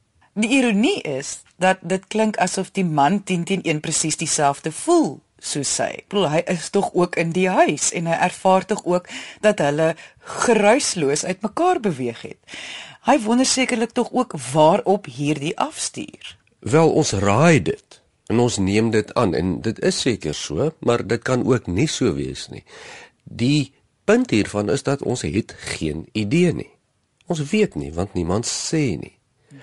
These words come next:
Speaker 2: of niemand demonstreer nie. En dis wat jy nou-nou na verwys het toe jy verwys het na lyftaal. In gesprekke met mense is dit nou al oor en oor wetenskaplik bewys dat mense reageer omtrent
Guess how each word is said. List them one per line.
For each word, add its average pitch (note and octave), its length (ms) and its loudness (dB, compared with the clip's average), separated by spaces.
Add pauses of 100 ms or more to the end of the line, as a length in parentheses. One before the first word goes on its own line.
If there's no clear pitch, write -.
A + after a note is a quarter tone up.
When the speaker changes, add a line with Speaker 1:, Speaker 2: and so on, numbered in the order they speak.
(120)
Speaker 2:
of - 200 -2
niemand G#2 340 0
demonstreer F#2 960 0
nie. - 140 -20 (960)
En F3 120 2
dis F#3+ 200 2
wat G3 160 4
jy E3+ 120 4
nou-nou G#2+ 520 2 (280)
na F#2+ 160 4
verwys F#2+ 440 4
het G#2+ 140 0
toe F2+ 100 2
jy E2 140 0
verwys D#2 380 -4
het E2+ 80 -8
na D#2 120 -8
lyftaal. D2 680 -8 (520)
In A3+ 240 6
gesprekke F#3+ 800 2
met A#2 280 2
mense G2+ 420 0 (420)
is A#2 140 -2
dit B2 100 0
nou B2+ 160 2
al C3 160 2
oor D3 220 2
en D#3+ 180 0
oor G#2 160 2
wetenskaplik F#2 720 -2
bewys D#2+ 480 -2
dat F2+ 160 -4
mense C#3+ 400 -4
reageer B2+ 640 -4 (100)
omtrent B2+ 640 -2